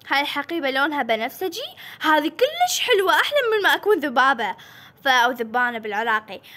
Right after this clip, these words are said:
فهذه حلوة يا أصدقائي، راح أختارها، حبيتها. وشوفوا يا أصدقائي اللوك تبعي صار كله بنفسجي. واو،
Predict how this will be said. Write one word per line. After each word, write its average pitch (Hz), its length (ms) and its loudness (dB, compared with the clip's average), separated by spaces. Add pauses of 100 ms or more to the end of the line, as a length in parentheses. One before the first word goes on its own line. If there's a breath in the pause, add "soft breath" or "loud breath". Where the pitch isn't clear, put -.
(180 loud breath)
فهذه 392 800 4
حلوة 508 520 4
يا 320 160 2
أصدقائي، 262 480 2
راح 427 260 2
أختارها، 240 540 0
حبيتها. 226 580 -2 (280 loud breath)
وشوفوا 622 420 -4
يا 349 80 4
أصدقائي 359 380 0
اللوك 381 220 2
تبعي 508 460 0
صار 480 120 2
كله 587 580 -2
بنفسجي. 349 920 0
واو، 220 840 2